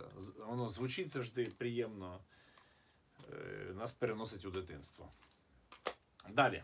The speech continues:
Що у нас далі цікавого було? Цікавого було щось ми, а, ми знайшли отакий. Це наче ми зайшли в один із секондів,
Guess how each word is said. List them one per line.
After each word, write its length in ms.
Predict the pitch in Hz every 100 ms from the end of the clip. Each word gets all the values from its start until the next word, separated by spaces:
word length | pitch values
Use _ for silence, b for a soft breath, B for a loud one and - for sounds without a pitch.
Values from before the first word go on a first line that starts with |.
| -
Що 200 | - 160
у 40 |
нас 120 | 156 131
далі 160 | 127
цікавого 580 | - 95 - 98 85 82
було? 300 | 87 82 78 - - B B B B B B B B B -
Цікавого 640 | - 160 226 240 233 214
було 540 | 175 190 202 247 240 214 185
щось 320 | - 180 160
ми, 120 | 170 160
а, 200 | 151 107
ми 160 | 135
знайшли 360 | 151 147 127 143
отакий. 640 | 131 135 131 123 110 165 - B B B B - - - - -
Це 140 | - 110
наче 360 | 107 110 98 104
ми 160 | 107
зайшли 320 | 101 104 - 101
в 40 |
один 260 | 95 95 92
із 120 | 90
секондів, 880 | - - 160 170 156 143 127 -